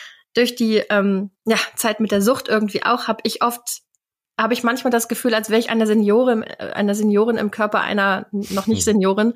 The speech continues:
Speaker 1: weil ich immer dieses Gefühl hab von, ich hab einfach keine Zeit zu verschwenden, ne? Ich, äh, es gibt keine Zeit, die ich für irgendwelchen Schwachsinn zur Verfügung stellen kann und möchte.
Speaker 2: Mhm.
Speaker 1: Und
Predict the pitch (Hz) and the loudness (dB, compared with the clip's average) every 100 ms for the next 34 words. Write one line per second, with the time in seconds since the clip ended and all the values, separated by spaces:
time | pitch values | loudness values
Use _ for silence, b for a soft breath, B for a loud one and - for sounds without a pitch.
0 | B B B B 214 208 226 226 220 208 | B B B B -4 -2 0 2 2 0
1 | 226 - 214 220 220 220 - 214 220 208 | 0 -2 -2 0 2 0 0 0 2 0
2 | 214 247 247 240 247 254 233 240 233 220 | -2 -4 -2 -2 0 -2 0 0 2 -2
3 | 220 214 208 - 196 180 180 190 233 - | -2 -2 0 0 0 0 -2 -4 -6 -8
4 | - 117 - 110 208 - 254 - - 233 | -12 -12 -10 -8 -6 -2 -4 -4 -8 -4
5 | 240 247 - 214 226 - 226 220 - - | -2 -2 0 0 0 -2 -4 -4 -4 0
6 | 214 214 226 226 233 220 226 220 - 214 | 2 2 2 0 0 -2 -2 -4 -2 -2
7 | - 220 214 214 208 214 202 202 - - | 0 0 0 -4 -2 2 2 0 -4 -6
8 | 185 - 202 196 - 190 196 101 180 190 | -6 -4 -2 -2 -2 -2 -2 -4 -6 -6
9 | 190 | -8